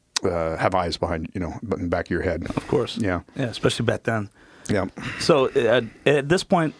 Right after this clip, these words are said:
Speaker 2: or during any of that time, had you gotten to the law, li-, law library? Like, had,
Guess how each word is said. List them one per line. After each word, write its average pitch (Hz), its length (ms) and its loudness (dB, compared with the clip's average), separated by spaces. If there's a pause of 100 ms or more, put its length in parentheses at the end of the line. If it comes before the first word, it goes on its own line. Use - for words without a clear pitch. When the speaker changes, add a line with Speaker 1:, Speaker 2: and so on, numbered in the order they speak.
(100)
Speaker 2:
or 120 100 4
during 131 260 4
any 123 140 2
of 120 60 4
that 110 140 4
time, 113 340 2
had 113 160 2
you 110 260 2
gotten 120 220 2
to 110 100 -2
the 110 60 4
law, 110 220 6
li-, 120 220 2
law 110 280 4
library? 113 580 4
Like, 113 240 -2
had, 101 220 -2